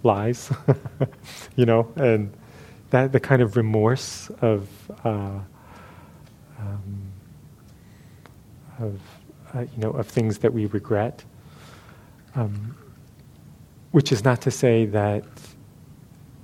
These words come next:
I mean, I think, I think probably all of us,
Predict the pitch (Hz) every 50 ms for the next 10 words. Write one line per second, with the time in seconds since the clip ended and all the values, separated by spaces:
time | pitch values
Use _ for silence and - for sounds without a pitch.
0 | - - - - - - - - - - - - - - - - - - - -
1 | - - - - - - - - - - - - - - - - - - - -
2 | - - - - - - - - - - - - - - - - - - - -
3 | - - - 117 113 - - 127 110 - 127 113 107 - - - - - - -
4 | - - - - - - - - - - - - - - - - - - 117 107
5 | - 139 113 - - - - 135 139 135 120 120 120 123 - 135 123 131 135 131
6 | 110 98 98 92 95 90 - - - - - - - -